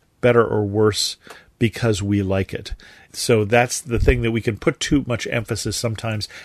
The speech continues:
We can break community because of things that we make too important.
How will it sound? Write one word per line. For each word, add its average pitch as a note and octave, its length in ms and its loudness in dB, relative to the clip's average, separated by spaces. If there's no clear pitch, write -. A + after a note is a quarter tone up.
We A#2 120 -2
can A#2 180 0
break B2+ 420 2
community A2+ 560 -2
because G2+ 320 -4
of G2+ 100 -4
things G#2 320 -4
that G2+ 120 0
we G2+ 120 0
make F#2+ 400 -6
too - 260 -4
important. F#2 760 -10